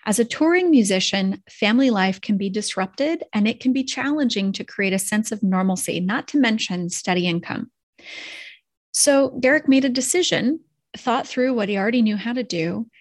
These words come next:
and after getting clients in the gig economy, he learned very quickly that maxing out his capacity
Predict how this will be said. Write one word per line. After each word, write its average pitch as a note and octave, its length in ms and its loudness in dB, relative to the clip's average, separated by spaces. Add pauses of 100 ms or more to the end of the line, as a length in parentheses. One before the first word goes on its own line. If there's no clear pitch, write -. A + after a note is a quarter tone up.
(120)
and G3+ 120 0
after G3+ 240 -2
getting A3 260 2
clients A3+ 500 -2
in F#3+ 340 2
the F#3+ 120 2
gig D4 320 2
economy, F#3 680 -2
he A#3 220 -2
learned A#3+ 260 2
very C4 420 0
quickly F#3+ 440 -2
that F#3 200 -6
maxing A3+ 380 0
out A3 160 2
his G3+ 160 -2
capacity C4 800 -2